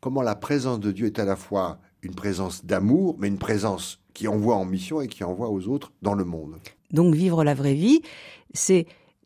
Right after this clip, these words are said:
Speaker 2: s'inquiéter, s'agiter comme Marthe, mais en même temps, ne pas oublier une présence à l'intérieur de soi qui nous appelle à ne pas nous perdre dans l'agitation.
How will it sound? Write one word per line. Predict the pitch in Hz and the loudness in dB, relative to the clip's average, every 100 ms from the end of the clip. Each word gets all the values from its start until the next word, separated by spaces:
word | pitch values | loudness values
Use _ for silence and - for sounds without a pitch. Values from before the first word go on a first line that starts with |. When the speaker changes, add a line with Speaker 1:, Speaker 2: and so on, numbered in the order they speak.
| - | -6
Speaker 2:
s'inquiéter, | - 165 160 156 151 254 381 _ | 0 2 2 0 2 2 2 _
s'agiter | - - 175 160 160 170 | -6 2 2 2 0 -2
comme | 170 131 | 0 2
Marthe, | 143 208 - - | 4 4 0 4
mais | 196 254 | 6 8
en | |
même | 226 202 | 6 4
temps, | 185 240 359 _ _ _ _ - | 4 0 0 _ _ _ _ 2
ne | 190 | 2
pas | 196 | 6
oublier | 214 175 175 170 208 247 | 4 4 -2 2 2 2
une | 196 175 | 2 0
présence | - 190 180 202 | 2 0 2 0
à | 180 | 0
l'intérieur | 165 165 170 170 | 0 2 0 0
de | 147 156 | 0 0
soi | 156 - 208 | -2 0 0
qui | 240 214 | 2 4
nous | 202 208 180 | 6 8 6
appelle | 185 - 180 262 330 311 - - | 2 2 4 4 4 0 -4 -4
à | 165 | 2
ne | 170 165 | 6 4
pas | 160 302 | 4 4
nous | 233 | 4
perdre | 175 - 240 151 139 | 4 4 4 2 0
dans | 156 | 0
l'agitation. | 156 147 147 143 - | 0 0 -4 -6 -8